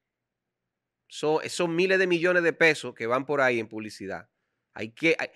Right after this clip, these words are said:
e-, en mayo tuvo que haberse disparado. No son novecientos nada más. No me vengan con el cuento de que nada más fueron novecientos. Estos primeros quince días seguro, seguro que va a estar por los mil millones de pesos.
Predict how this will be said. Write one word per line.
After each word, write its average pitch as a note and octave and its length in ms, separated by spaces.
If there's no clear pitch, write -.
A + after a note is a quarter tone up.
e-, - 220
en C#3 60
mayo D#3+ 360
tuvo F3 300
que F3+ 80
haberse F#3 340
disparado. E3+ 640
No B2+ 160
son C3+ 180
novecientos F#3 560
nada A2+ 220
más. G2+ 360
No G2 80
me C3+ 120
vengan F3 280
con F#3 160
el E3 80
cuento E3+ 320
de D3 80
que C#3 60
nada C3 200
más B2+ 100
fueron C3 240
novecientos. A#2 800
Estos A#2+ 160
primeros D#3 400
quince F#3 380
días G3+ 420
seguro, D#3+ 960
seguro D#3+ 580
que G3 120
va D#3+ 60
a - 20
estar D#3+ 200
por F3 160
los C#3 80
mil C3 180
millones A#2 360
de F#2 100
pesos. - 420